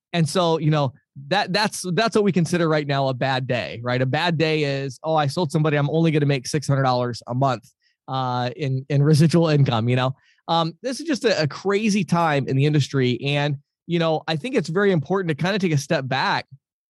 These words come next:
and just say, "Look, you know, if you're having a hard time making money right now in merchant services sales, you're having a hard time building residual,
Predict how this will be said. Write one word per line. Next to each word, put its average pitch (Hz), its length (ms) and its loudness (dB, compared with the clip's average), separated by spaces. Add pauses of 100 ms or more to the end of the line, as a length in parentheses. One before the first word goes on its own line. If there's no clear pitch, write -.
(500)
and 156 120 -2
just 165 160 -2
say, 156 120 0
"Look, 175 280 0 (440)
you 165 100 -2
know, 156 260 0 (120)
if 226 260 -2
you're 277 160 -2
having 220 240 2
a 147 80 -2
hard 170 280 -2
time 175 300 -2
making 156 260 0
money 151 240 2
right 202 180 0
now 196 280 0
in 147 280 0
merchant 143 380 0
services 147 480 -2
sales, 143 340 0
you're 165 60 2
having 170 140 0
a 135 60 -4
hard 156 240 -4
time 160 180 0
building 156 280 2
residual, 143 640 -2